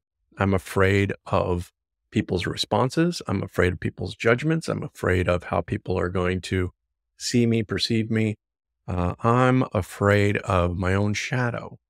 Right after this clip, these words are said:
I'm afraid of getting sick young and dying young. I'm afraid that no woman's ever gonna want me. I'm afraid that everything I do is gonna be a failure.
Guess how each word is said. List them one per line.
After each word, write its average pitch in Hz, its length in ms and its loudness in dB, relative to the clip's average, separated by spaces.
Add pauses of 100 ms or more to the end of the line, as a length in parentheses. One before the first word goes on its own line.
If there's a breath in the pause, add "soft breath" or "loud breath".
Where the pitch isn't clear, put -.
(1040)
I'm 127 140 2
afraid 131 500 4
of 101 440 4
getting 117 360 2
sick - 520 0 (300)
young 113 520 2
and 98 140 2
dying 107 560 2
young. 107 440 2 (500)
I'm 107 80 0
afraid 107 580 4
that 101 320 2 (140)
no 92 300 -2
woman's 92 400 0
ever 90 180 -2
gonna 92 160 0
want 98 300 -2
me. 101 240 -12 (180)
I'm 98 140 -4
afraid 95 460 0
that 92 380 -2
everything 98 420 -2
I 95 60 -4
do 101 180 0
is 98 100 -2
gonna 98 180 -6
be 95 120 -4
a 101 60 -4
failure. 110 540 -4